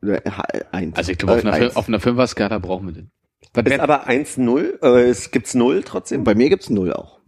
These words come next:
Speaker 1: Nicht, ich bin nicht Amazon.
Speaker 3: Dann ist ja drei nicht mehr die Mitte, ne?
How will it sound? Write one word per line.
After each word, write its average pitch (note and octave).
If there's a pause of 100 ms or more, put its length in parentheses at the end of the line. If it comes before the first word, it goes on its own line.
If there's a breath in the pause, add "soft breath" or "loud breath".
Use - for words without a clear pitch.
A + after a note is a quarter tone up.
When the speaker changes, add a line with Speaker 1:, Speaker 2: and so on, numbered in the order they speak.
Speaker 1:
Nicht, A2+
ich G2+
bin B2
nicht C3
Amazon. F2+ (960 loud breath)
Speaker 3:
Dann G2
ist G#2
ja G#2+
drei G2
nicht -
mehr F#2
die E2+
Mitte, E2+
ne? F#2+